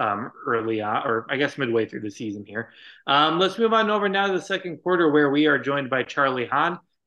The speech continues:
Uh, I know, uh, Mike, uh, Clark got a chance to catch up with,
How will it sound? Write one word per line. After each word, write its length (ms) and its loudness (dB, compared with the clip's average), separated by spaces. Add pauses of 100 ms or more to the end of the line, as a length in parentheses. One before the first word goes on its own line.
Uh, 640 4
I 80 0
know, 340 0
uh, 440 2
Mike, 420 -4 (180)
uh, 200 -2
Clark 280 -2
got 140 0
a 40 -8
chance 280 -8
to 80 -10
catch 420 -2
up 240 -2
with, 200 2